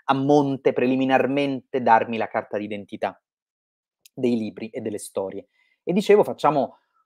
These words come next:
un piccolo esperimento, è naturalmente un gioco di, di, di due minuti, ma voglio proporvelo perché l'ho, eh, s-, testato un paio d'estati fa con dei, eh, ragazzi, eh, molto giovani,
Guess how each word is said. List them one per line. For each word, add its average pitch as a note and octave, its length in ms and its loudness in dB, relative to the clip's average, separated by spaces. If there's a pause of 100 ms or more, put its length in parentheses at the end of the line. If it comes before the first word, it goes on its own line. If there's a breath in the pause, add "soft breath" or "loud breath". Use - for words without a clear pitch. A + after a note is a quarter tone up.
un C3+ 140 -6
piccolo - 300 2
esperimento, A#2+ 600 -2
è A2 60 2
naturalmente A#2+ 540 -2
un G#2+ 120 -6
gioco G#2 300 0
di, G2 220 -10
di, G2+ 120 -12
di G#2 140 -10
due A2+ 180 -4
minuti, A#2 380 -4
ma G2 180 -12 (880)
voglio B2 300 0
proporvelo A2 520 -2
perché A#2+ 300 -4
l'ho, A2 420 4
eh, G#2+ 280 -6
s-, - 200 -18 (140)
testato B2+ 720 -2 (1000)
un A#2+ 160 -14
paio D3 220 6
d'estati B2+ 400 -2
fa - 280 0 (440 soft breath)
con C3+ 240 0
dei, A#2+ 460 0
eh, A2+ 120 -6
ragazzi, A2 760 -2
eh, G2+ 760 -8
molto G#2 760 -8
giovani, G#2 480 -2